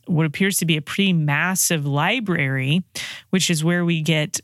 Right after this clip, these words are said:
um, many of the Dead Sea Scrolls from, okay?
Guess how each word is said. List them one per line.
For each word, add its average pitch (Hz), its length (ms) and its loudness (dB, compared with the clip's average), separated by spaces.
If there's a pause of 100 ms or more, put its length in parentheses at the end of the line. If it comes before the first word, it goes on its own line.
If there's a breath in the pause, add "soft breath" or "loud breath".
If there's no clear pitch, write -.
um, 139 460 0
many 170 400 4
of 165 100 0
the 160 100 0
Dead 151 360 -2
Sea 175 320 2
Scrolls - 500 -2
from, - 360 -4
okay? 202 280 0